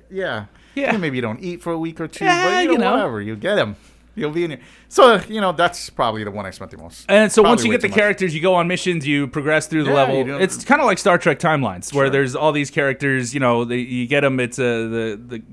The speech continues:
Speaker 2: common, uncommon, and then the, the rare, those are four stars, and then the legendary, that's five stars. And, you know, you have to level 'em up and all that, go on missions, experience, there's the ships and all that. Uh, I've dr-, I've s-, probably spent a couple hundred bucks on it.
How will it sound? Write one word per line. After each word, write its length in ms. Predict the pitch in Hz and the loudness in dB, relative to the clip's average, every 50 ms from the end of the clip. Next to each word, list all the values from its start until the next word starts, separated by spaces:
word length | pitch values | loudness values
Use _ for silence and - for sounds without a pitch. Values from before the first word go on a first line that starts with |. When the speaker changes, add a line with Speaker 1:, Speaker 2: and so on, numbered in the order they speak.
| - - | -18 -6
Speaker 2:
common, 400 | - 170 156 151 143 135 131 135 | -2 0 2 2 2 0 -2 -2
uncommon, 680 | 123 139 147 135 120 - 147 135 135 131 131 127 123 | -2 -2 -2 -2 -2 -2 -2 0 0 0 -2 -2 -2
and 120 | 123 120 123 | -2 0 0
then 160 | 120 120 117 | 0 0 0
the, 260 | 117 113 113 113 113 107 | 0 -2 -2 -2 -2 -2
the 100 | 113 110 | -4 -2
rare, 560 | 120 143 147 143 139 139 135 135 131 131 127 | 0 2 2 4 4 4 4 4 4 2 2
those 180 | 117 117 120 113 | 2 0 0 0
are 120 | 113 110 110 | -2 -4 -4
four 240 | - - 147 139 | -2 0 0 0
stars, 440 | 135 - - 127 123 123 120 120 113 117 | 0 0 2 2 4 4 4 2 0 -2
and 100 | 117 117 | -2 -2
then 80 | 117 | 0
the 40 | 120 | 2
legendary, 480 | 131 139 135 123 120 123 127 127 123 117 | 2 2 2 0 0 0 2 2 2 0
that's 180 | 113 110 - | -2 -6 -6
five 260 | - 131 120 117 113 | -4 -4 -4 -4 -4
stars. 540 | - - 131 117 117 117 113 113 113 107 - - - - - - _ _ _ - | -2 -2 0 2 2 2 0 0 -2 -6 -8 -16 -20 -20 -20 -20 _ _ _ -10
And, 140 | - 123 123 | -8 -6 -2
you 60 | 139 | -2
know, 60 | 135 131 | 0 0
you 120 | 127 127 | 0 0
have 140 | 143 139 135 | -2 -4 -4
to 80 | 131 | -4
level 280 | 123 131 131 120 123 117 | -2 -2 -2 -2 -2 -4
'em 100 | 113 127 | -2 2
up 280 | 165 180 175 175 165 - | 2 4 4 4 2 0
and 60 | 143 143 | 0 0
all 120 | 143 143 | 0 2
that, 260 | 143 139 135 135 127 | 2 2 2 0 0
go 140 | 127 143 143 | 0 0 2
on 140 | 139 131 131 | 2 0 0
missions, 560 | 156 156 - - 151 143 139 139 135 131 120 | -2 -4 -4 -4 -4 -4 -2 -4 -4 -4 -6
experience, 720 | 120 107 - - - 165 156 151 143 139 135 131 123 123 | -8 -10 -10 -6 -4 -2 0 0 0 -2 -2 -4 -6 -6
there's 260 | - 117 110 104 98 101 | -8 -8 -8 -8 -8 -10
the 80 | 104 | -10
ships 440 | - - - 160 151 139 123 - - | -10 -4 0 0 0 0 0 -4 -6
and 60 | 127 117 | -4 -4
all 160 | 113 113 113 | -2 -2 0
that. 320 | 120 123 123 123 120 - - _ _ _ _ _ _ _ _ _ _ _ - | 0 0 0 0 -2 -6 -10 _ _ _ _ _ _ _ _ _ _ _ -12
Uh, 220 | 139 135 127 127 127 - | -8 -6 -4 -4 -4 -2
I've 260 | 185 208 226 220 160 | 0 0 0 0 -4
dr-, 120 | 160 190 - | -8 -2 2
I've 140 | 185 208 214 | 2 2 2
s-, 100 | - - - | 2 -6 -12
probably 480 | - - - 285 311 330 269 202 202 185 | -10 2 4 4 4 4 0 -2 -2 -2
spent 320 | - - - 196 185 185 180 | -4 0 2 2 2 4 0
a 60 | 156 | -4
couple 320 | - - 165 - - 131 | 0 0 -2 0 0 -2
hundred 260 | 120 135 123 107 101 92 | -2 -2 -2 -4 -4 -6
bucks 240 | 90 85 - - | -8 -12 -12 -12
on 160 | - 85 71 - | -12 -12 -12 -14
it. 100 | - | -16